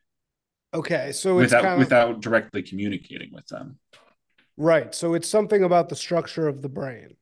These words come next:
Speaker 2: Yeah, so, I mean, structure of the brain, and then just to say it more generally, being a human being.
Speaker 1: Ah, I see. So the reason that we create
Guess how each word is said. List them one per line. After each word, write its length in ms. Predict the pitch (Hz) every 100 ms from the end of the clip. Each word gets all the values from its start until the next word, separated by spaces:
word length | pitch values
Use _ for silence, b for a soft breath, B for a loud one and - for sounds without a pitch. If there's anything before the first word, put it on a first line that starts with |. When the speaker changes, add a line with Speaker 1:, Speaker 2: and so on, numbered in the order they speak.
| _ _ _ _ _ _ _ _ -
Speaker 2:
Yeah, 320 | 117 - - - _
so, 300 | 131 110 -
I 100 | 110
mean, 440 | 110 101 98 - -
structure 420 | - 147 139 135
of 80 | 107
the 60 | 95
brain, 560 | 120 127 113 104 104 104
and 180 | 98
then 320 | 98 95 92 - _ -
just 240 | 95 -
to 80 | 95
say 160 | 101
it 80 | 90
more 120 | 90
generally, 580 | 87 101 101 92 90 87 80 -
being 240 | 110 104 90
a 60 |
human 400 | 92 95 85 -
being. 380 | 95 95 - - - - _ _ _ _ _ _ _ -
Speaker 1:
Ah, 420 | 127 143 147 135
I 160 | 127 131
see. 320 | - 95 73
So 240 | - 143
the 120 | 143 156
reason 440 | 180 208 196 202
that 80 | 180
we 200 | 160 170
create 580 | - 175 156 156 160